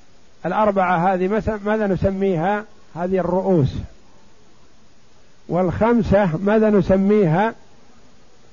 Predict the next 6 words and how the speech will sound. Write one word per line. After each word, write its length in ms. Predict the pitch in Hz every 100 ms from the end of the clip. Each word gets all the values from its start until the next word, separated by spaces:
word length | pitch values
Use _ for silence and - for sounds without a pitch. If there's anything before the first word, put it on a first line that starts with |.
| - 180
الأنصبة، 640 | 180 185 170 - 190 135 - - - - - - - -
نصيبهم. 680 | 170 170 196 135 127 120 98 - - - - - - - - - - - - 185
الخمسة 680 | 190 - 240 233 180 175
منقسمة 680 | 175 185 185 233 220 233 220
على 260 | 180 196 190
الأربعة؟ 580 | 190 175 175 175 220